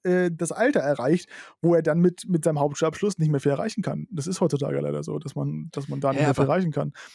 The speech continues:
Speaker 1: Und dann kommt noch dazu, ganz kurz noch, dann kommt noch dazu, die ganzen, die ganzen Betriebe, die sterben mir halt nun mal aus. Du könntest dich bei den Großketten natürlich irgendwie bewerben. Das würde möglich sein irgendwie, ja, aber, äh,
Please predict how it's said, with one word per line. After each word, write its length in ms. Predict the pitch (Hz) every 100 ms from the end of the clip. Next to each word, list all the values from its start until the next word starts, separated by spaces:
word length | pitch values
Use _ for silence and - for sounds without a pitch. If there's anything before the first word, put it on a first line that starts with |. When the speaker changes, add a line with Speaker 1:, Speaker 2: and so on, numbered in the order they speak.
| - -
Speaker 1:
Und 300 | 165 143 -
dann 240 | 156 165 214 -
kommt 140 | 185
noch 80 | 170
dazu, 260 | 151 - 165
ganz 180 | 147
kurz 220 | - 180 -
noch, 160 | 208 - -
dann 100 | 143
kommt 140 | 170 170
noch 60 |
dazu, 260 | 151 143 165
die 100 | 156
ganzen, 320 | 147 139 143
die 60 | 139
ganzen 280 | 139 131 135
Betriebe, 360 | 131 208 196
die 80 | 147
sterben 320 | 135 143 139
mir 80 | 135
halt 100 | 143
nun 100 | 156
mal 100 | 175
aus. 260 | 214 165 -
Du 120 | 143
könntest 260 | - 156 143
dich 80 | 147
bei 100 | 143
den 140 | 139
Großketten 920 | 143 196 233 - _ _ - 156 -
natürlich 400 | 143 139 151 143
irgendwie 220 | 147 143 131
bewerben. 420 | 135 135 139 160
Das 260 | 143 -
würde 200 | 147 139 131
möglich 520 | 135 180 277 151 131
sein 220 | 139 143
irgendwie, 540 | 147 135 135 131 170 - _ _ -
ja, 300 | 135 127 175 -
aber, 500 | - 117 123 131 139 - _ _ _ _ _ _ _ _ -
äh, 520 | 151 143 135 139